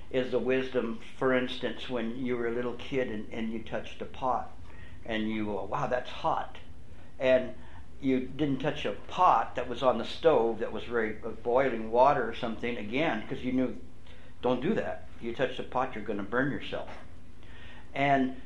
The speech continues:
you have this kind of a, of a wisdom that goes along, and you know certain things. You know, if you use that plastic too much, then, you know,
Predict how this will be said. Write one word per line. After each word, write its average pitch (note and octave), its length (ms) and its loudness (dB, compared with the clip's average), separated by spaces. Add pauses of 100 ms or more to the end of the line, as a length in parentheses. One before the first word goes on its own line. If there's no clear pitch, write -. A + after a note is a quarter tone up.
you C3+ 200 2
have C3+ 300 4
this B2+ 120 -2
kind C3 240 -2
of G#2+ 100 -4
a, A2 40 0
of G#2+ 260 -4
a A2 40 -2
wisdom A2 760 0
that G#2+ 200 -2
goes G#2+ 320 -2
along, G2+ 360 2
and G#2+ 140 -2
you A2 80 -2
know A2+ 400 0 (200)
certain A#2 360 0
things. A2 460 -2 (120)
You A#2+ 80 -4
know, G#2+ 240 0 (280)
if A#2 220 -2
you A#2 80 -2
use B2+ 420 0
that A#2 200 -2
plastic A#2+ 560 -2
too A#2+ 120 -4
much, A2 440 -2 (100)
then, A2 360 -2 (100)
you A#2 140 -4
know, G2+ 240 -4